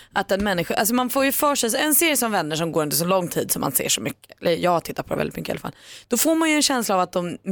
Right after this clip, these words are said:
är sina karaktärer på riktigt. Man vill ju att, eh, Matthew Perry är Chandler.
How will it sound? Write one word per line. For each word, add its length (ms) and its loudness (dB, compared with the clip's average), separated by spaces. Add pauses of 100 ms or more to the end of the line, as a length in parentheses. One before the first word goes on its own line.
(160)
är 300 2 (200)
sina 240 0
karaktärer 460 0
på 120 -2
riktigt. 600 -2
Man 180 2
vill 220 2
ju 200 4
att, 280 -6
eh, 560 2
Matthew 260 -2
Perry 200 0 (260)
är 40 -2
Chandler. 420 0